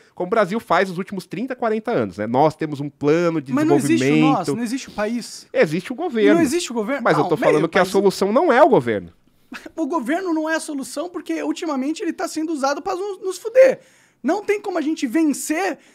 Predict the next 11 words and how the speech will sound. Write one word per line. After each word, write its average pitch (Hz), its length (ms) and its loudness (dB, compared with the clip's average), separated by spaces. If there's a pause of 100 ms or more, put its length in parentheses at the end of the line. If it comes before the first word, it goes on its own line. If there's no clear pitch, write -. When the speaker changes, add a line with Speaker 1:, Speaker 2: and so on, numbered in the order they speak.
(100)
Speaker 2:
sem 349 280 -4
tirar 294 640 0
essa 302 280 -2
peça 285 460 -2
fodedora 330 840 2
que 381 100 -8
é - 20 -2
um 403 80 -2
governo 359 400 -2
mal 330 140 0
gerido. 349 500 -6